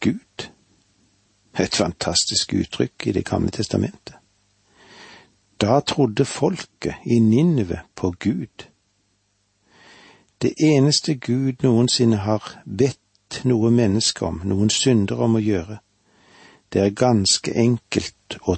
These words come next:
tro på ham. Hva ber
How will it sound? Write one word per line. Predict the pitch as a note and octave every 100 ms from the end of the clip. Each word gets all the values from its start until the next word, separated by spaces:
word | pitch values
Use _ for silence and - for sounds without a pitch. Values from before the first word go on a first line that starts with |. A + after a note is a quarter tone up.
| -
tro | - G#2+ C3+ C#3+ -
på | -
ham. | F#2+ C3+ - _ _ _ _ _ _ _ _ _ _ _ _ _ - - - - _ _
Hva | E3 F#3
ber | C#3+